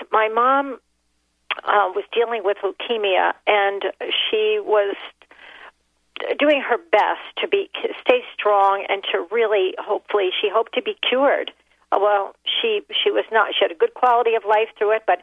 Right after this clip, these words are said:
when she got to the end of her life and she realized she was not getting better, she had a shift. She experienced a shift of, of letting go, as you said,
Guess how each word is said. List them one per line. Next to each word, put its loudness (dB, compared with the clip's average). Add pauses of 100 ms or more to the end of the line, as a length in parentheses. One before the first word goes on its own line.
(220)
when -8
she -4
got 2
to -10
the 0
end 0
of 0
her 2
life 2
and -4
she -4
realized 2
she -10
was -4
not 0
getting -4
better, 0 (460)
she 0
had 2
a 2
shift. -2
She 2
experienced 0
a 0 (120)
shift 0
of, 0
of 0
letting 2
go, 4
as -2
you -6 (120)
said, 2